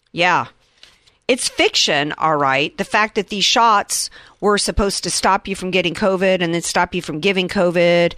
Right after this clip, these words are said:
and that was all a lie. And now what, what, what we've got is, and it's good news that the D O D yesterday came back and said that they were going to,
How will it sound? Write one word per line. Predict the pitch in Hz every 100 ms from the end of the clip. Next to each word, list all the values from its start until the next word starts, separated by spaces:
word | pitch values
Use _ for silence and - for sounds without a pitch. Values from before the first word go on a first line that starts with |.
| - - - -
and | 175 170 165 160 156 156 151 180
that | 185
was | 170
all | 170 165
a |
lie. | 160 147 135 135 139 151 -
And | 151
now | 165 226 226
what, | 202 170 170 -
what, | 170 -
what | 175 -
we've | 165 160
got | 196 202 175
is, | 165
and | 165 - 180 175
it's | - 226
good | - 415
news | 254 233 247 262
that | 202
the | 185
D | 165 190
O | 180
D | 165 180
yesterday | 180 175 - 175 165
came | 170 160
back | 160 165
and | 160 156
said | 151 147
that | 151
they | 156 151
were | 147
going | 143 156 151
to, | - 151 143